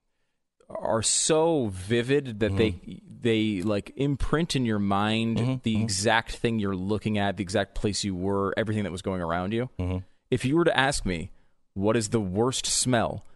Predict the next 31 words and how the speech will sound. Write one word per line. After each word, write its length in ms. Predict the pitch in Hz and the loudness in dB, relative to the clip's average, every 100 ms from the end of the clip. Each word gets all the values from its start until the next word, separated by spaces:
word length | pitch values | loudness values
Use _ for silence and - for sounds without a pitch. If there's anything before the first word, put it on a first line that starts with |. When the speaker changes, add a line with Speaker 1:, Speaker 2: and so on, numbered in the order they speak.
| - | -10
Speaker 1:
you 100 | - | -2
have 120 | 104 - | -2 2
ever 400 | 113 110 123 120 - _ _ _ | 2 4 2 0 -8 _ _ _
had 320 | - 117 113 | 0 2 4
the 160 | 110 104 | 2 0
displeasure 840 | 101 143 - - - 151 110 69 | 2 2 2 2 4 4 2 -2
of 200 | 90 87 - | -2 -2 -4
entering 520 | - 143 - 139 127 | 0 0 2 2 2
into 300 | 101 123 - | 0 -2 0
your 180 | 113 110 | 2 2
nose 380 | 110 104 82 90 | 2 2 0 -2
and 120 | 107 | -2
being 180 | 107 110 | 0 0
processed 580 | 101 113 110 - 98 - | 2 2 2 2 0 0
as 180 | - 104 | 0 2
scent?" 340 | - 95 - - - _ _ _ _ _ - | 0 0 -4 -10 -20 _ _ _ _ _ 2
I 140 | 113 | 2
could 200 | 113 127 | 4 0
tell 180 | - 135 | 2 2
you 120 | 123 | 4
<laughs> 80 | 104 | 0
exactly 760 | 98 110 120 160 170 - 208 180 | 0 0 2 2 2 4 4 4
where 320 | 131 135 135 | 4 4 4
I 120 | 131 | 4
was 520 | 127 127 123 107 101 113 - - | 4 4 4 4 0 -6 -12 -2
in 220 | - 143 151 | 2 2 2
San 280 | - 156 | 2 0
Francisco, 720 | 151 151 147 151 - 107 90 - - - | 0 -2 0 -2 0 2 0 -2 -12 -14
walking 600 | 95 104 110 143 175 165 | -4 0 2 4 2 4
by 280 | 127 123 120 | 4 4 4
some 540 | 117 - 120 120 117 | 2 2 2 2 0